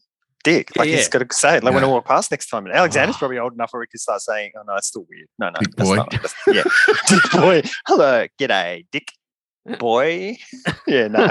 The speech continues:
Speaker 2: <laughs> Yeah, nah.
Speaker 3: Nah.
Speaker 1: Yeah, no. No.
Speaker 2: Come and,
Speaker 1: No,
Speaker 2: come
Speaker 1: no.
Speaker 2: and look at my orb.
Speaker 1: <laughs> It'll bring people back.
Speaker 2: Um,
Speaker 1: Except Dick
Speaker 3: Wow.
Speaker 1: Man. Don't bring Dick Man back.
Speaker 3: So what, what, just, just from appearances, just from,
Speaker 1: Yeah.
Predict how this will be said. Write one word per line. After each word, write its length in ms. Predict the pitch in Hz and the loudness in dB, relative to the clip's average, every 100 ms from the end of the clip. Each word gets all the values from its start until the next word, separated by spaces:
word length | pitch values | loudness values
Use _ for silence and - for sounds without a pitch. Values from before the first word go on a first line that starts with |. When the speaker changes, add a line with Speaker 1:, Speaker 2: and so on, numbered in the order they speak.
| 185 | 2
Speaker 2:
<laughs> 360 | 196 - - | -2 -4 -6
Yeah, 180 | 110 120 - _ | -2 -2 -4 _
nah. 160 | 87 85 - _ - - - | -20 -20 -20 _ -18 -14 -6
Speaker 3:
Nah. 140 | 160 135 | -6 -2
Speaker 1:
Yeah, 200 | 156 135 | 2 2
no. 160 | 107 - - 135 | 2 -2 -4 0
No. 160 | 147 120 | 2 2
Speaker 2:
Come 100 | 135 | 2
and, 160 | - - | 2 2
Speaker 1:
No, 140 | 151 | 2
Speaker 2:
come 80 | 143 | 2
Speaker 1:
no. 40 | 135 | 2
Speaker 2:
and 80 | |
look 100 | 135 | 0
at 80 | 151 | 0
my 160 | 127 123 | 0 2
orb. 400 | 156 147 92 85 - - _ _ _ | 2 0 -2 -6 -14 -20 _ _ _
Speaker 1:
<laughs> 1800 | - - 466 427 453 - 440 - - - - - - - _ _ - - | 0 0 0 -4 -4 -2 -4 -4 -10 -10 -16 -20 -20 -20 _ _ -20 -6
It'll 540 | 285 254 240 214 131 | -2 0 0 0 0
bring 200 | - 139 | 0 0
people 200 | 139 123 117 | 0 -4 -4
back. 220 | 107 - - - - _ 139 | -6 -8 -18 -20 -20 _ -8
Speaker 2:
Um, 240 | 117 117 | -4 -2
Speaker 1:
Except 200 | 113 127 | -2 -2
Dick 120 | 131 | -2
Speaker 3:
Wow. 60 | 85 | 0
Speaker 1:
Man. 300 | 117 113 82 | 2 2 0
Don't 100 | 117 | -2
bring 140 | 127 | -4
Dick 160 | 123 117 | -8 -6
Man 140 | 101 90 | -6 -6
back. 160 | 65 - | -10 -4
Speaker 3:
So 140 | 165 | 0
what, 240 | 160 190 143 | 2 2 2
what, 280 | 143 165 131 | 2 0 0
just, 400 | 202 190 - - | -2 -2 -4 -8
just 260 | 240 208 - | -4 -2 0
from 160 | 185 | 0
appearances, 880 | 143 131 120 113 92 107 147 - - | 0 0 0 0 0 -2 -2 -4 -6
just 280 | - 139 - | -4 -4 0
from, 240 | 135 | 0
Speaker 1:
Yeah. 60 | 113 | 0